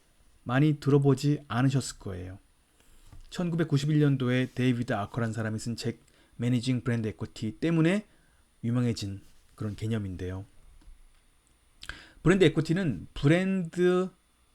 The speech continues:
덕분에, 예, 브랜드 덕분에 또는 브랜드 때문에 생기거나 아니면, 그러니까 더해지거나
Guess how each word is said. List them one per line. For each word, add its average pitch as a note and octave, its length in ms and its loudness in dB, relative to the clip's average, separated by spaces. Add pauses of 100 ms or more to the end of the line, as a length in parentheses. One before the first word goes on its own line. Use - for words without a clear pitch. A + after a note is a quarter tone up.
(140)
덕분에, C3 600 -2 (240)
예, F2+ 260 -8
브랜드 D3+ 440 0
덕분에 C#3 560 -4 (220)
또는 F#3+ 240 -4
브랜드 C#3+ 300 0
때문에 C#3+ 440 -4 (460)
생기거나 E3+ 1300 4 (320)
아니면, C3+ 500 -2 (400)
그러니까 F#2+ 260 -6
더해지거나 C#3+ 920 2